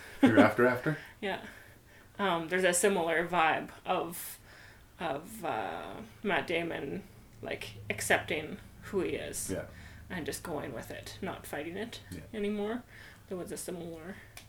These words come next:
Speaker 1: thing to it. But anyway, I liked it.
Speaker 2: Yeah.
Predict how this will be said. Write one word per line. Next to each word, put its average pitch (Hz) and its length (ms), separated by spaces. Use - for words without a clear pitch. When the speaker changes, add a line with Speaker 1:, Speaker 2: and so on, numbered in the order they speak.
Speaker 1:
thing 180 240
to - 120
it. - 180
But - 180
anyway, 226 400
I 220 300
liked 180 320
it. 175 220
Speaker 2:
Yeah. 120 180